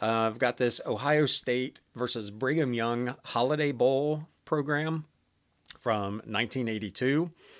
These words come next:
Uh, the Bucks crushed the Cougars in that game. It was, like, forty-seven seventeen, I think. So, and this program shipped to Dublin, Ohio. So I'm assuming it went to a Buckeyes fan, not a Cougars fan.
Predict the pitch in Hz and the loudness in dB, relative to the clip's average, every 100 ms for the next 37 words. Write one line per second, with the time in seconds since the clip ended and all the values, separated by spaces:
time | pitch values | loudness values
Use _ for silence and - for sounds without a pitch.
0 | - - - - 104 104 101 101 104 139 | -20 -20 -18 -6 -2 0 0 -2 0 -2
1 | - - - - 110 127 - - - 98 | -2 -4 -6 -6 -2 0 -2 -8 -8 -4
2 | 113 113 107 98 98 - - 107 98 101 | 0 0 0 0 -4 -8 -8 -8 -6 -4
3 | 104 101 101 101 104 95 - 104 107 110 | -4 -2 -4 -6 -8 -10 -12 -8 -6 -4
4 | 104 - 107 110 104 - 104 104 - 107 | -4 -4 -4 -4 -4 -4 -4 -6 -8 -8
5 | 110 113 117 120 - - - - - _ | -6 -6 -4 -6 -8 -20 -20 -20 -20 _
6 | - 120 113 110 110 110 107 117 - 135 | -4 2 4 4 4 4 2 0 0 0
7 | 120 110 - 127 - - - - - - | 2 0 2 2 2 -4 -20 -20 -10 -2
8 | 113 107 101 95 135 151 151 151 143 143 | 0 0 0 2 4 4 2 0 2 2
9 | 156 156 - - - - - 139 277 240 | 2 0 -6 -20 -14 -2 0 4 4 4
10 | 147 127 113 104 87 101 - 104 - 110 | 2 -2 0 0 2 2 4 2 2 -2
11 | 104 104 - 95 92 - 104 113 107 117 | -2 -2 -4 -4 -4 -2 -2 -2 -4 -2
12 | 113 120 | 0 -2